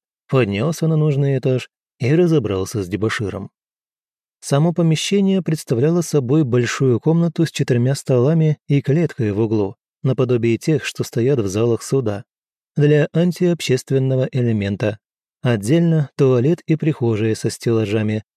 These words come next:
на которых хранились папки учёта и прочая макулатура. Помимо Сергея, здесь несли службу ещё трое.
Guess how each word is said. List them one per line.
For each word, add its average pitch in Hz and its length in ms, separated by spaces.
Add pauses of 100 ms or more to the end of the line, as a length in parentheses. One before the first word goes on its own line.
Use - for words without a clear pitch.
(140)
на 147 120
которых 147 360
хранились 131 500
папки - 400
учёта 127 600 (160)
и 147 100
прочая 98 580
макулатура. 104 720 (800)
Помимо 131 340
Сергея, 139 680
здесь 123 400
несли 156 360
службу 139 640
ещё 120 480
трое. 95 420